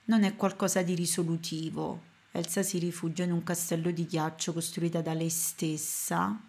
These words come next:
dicendo: "Se me ne vado non vi... io vivo liberamente e voi pure."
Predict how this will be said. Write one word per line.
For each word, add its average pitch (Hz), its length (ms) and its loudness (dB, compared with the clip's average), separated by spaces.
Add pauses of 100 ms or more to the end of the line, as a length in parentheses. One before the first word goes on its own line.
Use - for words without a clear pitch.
(100)
dicendo: 170 580 2
"Se 180 180 2
me 175 180 2
ne 202 140 2
vado 170 360 2
non 170 340 0
vi... 170 420 0 (800)
io 196 160 6
vivo 185 240 4
liberamente 175 800 2
e 170 40 2
voi 156 240 -2
pure." 143 560 -8